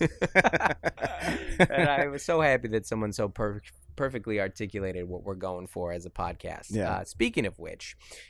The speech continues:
Speaker 2: if you have not already rated and reviewed, um, on iTunes or
Speaker 1: Yeah.
Speaker 2: Stitcher or wherever you listen to, please do so.
Speaker 1: That helps a
Speaker 2: That,
Speaker 1: ton.
Speaker 2: that helps us an absolute ton.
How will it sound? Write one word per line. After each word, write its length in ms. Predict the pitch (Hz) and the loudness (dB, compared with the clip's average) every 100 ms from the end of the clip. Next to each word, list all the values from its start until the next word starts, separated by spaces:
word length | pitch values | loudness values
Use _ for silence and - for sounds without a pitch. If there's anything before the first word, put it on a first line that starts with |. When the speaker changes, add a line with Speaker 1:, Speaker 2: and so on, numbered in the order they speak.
| - | -8
Speaker 2:
if 140 | 123 | -2
you 100 | 165 | 2
have 120 | 175 | 2
not 240 | 151 135 117 | 4 2 2
already 380 | 117 113 107 98 | 2 2 0 0
rated 480 | 110 113 110 104 | 2 4 2 0
and 280 | 101 98 92 | -2 -8 -8
reviewed, 640 | 90 90 107 113 110 107 107 - - | -10 -6 -2 2 2 0 -4 -16 -12
um, 340 | 95 101 95 95 | -6 -2 -2 -2
on 120 | 98 | -4
iTunes 760 | 101 104 - 110 104 104 98 | 0 -2 -2 -4 -4 -4 -6
or 120 | 92 87 | -6 0
Speaker 1:
Yeah. 140 | 90 | 2
Speaker 2:
Stitcher 340 | 95 101 110 | 2 0 0
or 60 | 104 | 0
wherever 260 | 95 113 143 | 0 -2 -2
you 120 | 101 | -4
listen 240 | 95 - | -4 -4
to, 100 | 107 | -6
please 260 | 107 170 131 | -2 0 0
do 160 | 107 | 0
so. 300 | 104 113 113 123 | 0 4 4 4
Speaker 1:
That 120 | 110 | 2
helps 160 | 104 | 0
a 40 | 104 | 2
Speaker 2:
That, 80 | 104 | 0
Speaker 1:
ton. 180 | 92 87 | 0 -4
Speaker 2:
that 280 | 110 110 107 | -2 -2 -2
helps 260 | 113 104 | -6 -6
us 160 | 107 - | -8 -8
an 60 | 101 | -6
absolute 460 | 98 - 101 95 | -6 -6 -8 -8
ton. 340 | - 92 90 | -6 -6 -4